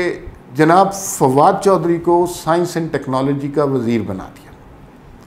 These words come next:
मुझे याद है एक शो में फवाद चौधरी ने तलाल चौधरी के साथ बैठे हुए कहा, "आपको सी PAC का मतलब आता है?" तो तलाल के जहन में फौरी तौर पे नहीं था, लेकिन उन्होंने बता दिया, "अ, चाइना पाकिस्तान इकोनॉमिक कॉ-, कॉरिडोर।"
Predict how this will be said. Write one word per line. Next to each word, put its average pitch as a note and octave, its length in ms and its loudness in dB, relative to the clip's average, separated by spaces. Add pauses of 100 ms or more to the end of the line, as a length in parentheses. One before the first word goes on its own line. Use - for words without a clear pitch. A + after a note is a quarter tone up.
(800)
मुझे C3+ 120 6
याद C3+ 380 6
है D3 220 4
एक C#3 120 0
शो C#3+ 280 2
में C3 300 0
फवाद A2+ 460 -4
चौधरी B2 300 -2
ने B2+ 160 -6
तलाल G#2+ 380 -4
चौधरी A2+ 480 -4
के G#2+ 140 -2
साथ A2+ 300 -4
बैठे A2 400 -10
हुए A2 180 -8
कहा, C3+ 500 -8 (100)
"आपको D3 300 2
सी - 260 -4
PAC G3+ 300 -2
का F#3+ 60 -2
मतलब E3 400 -4
आता C#3+ 240 -2
है?" E3 100 -14 (560)
तो B2 80 -2
तलाल G#2 380 2
के A#2 140 0
जहन A#2 240 0
में C#3 200 0
फौरी D#3+ 260 0
तौर F#3+ 160 2
पे G3 140 2
नहीं G3+ 160 0
था, F3+ 100 0
लेकिन E3 240 0
उन्होंने D3 300 -2
बता A#2+ 340 -2
दिया, A#2+ 280 -2
"अ, A2+ 840 0
चाइना B2 380 2
पाकिस्तान A#2+ 400 -4
इकोनॉमिक G2+ 380 -8
कॉ-, - 320 -10
कॉरिडोर।" F2+ 360 -8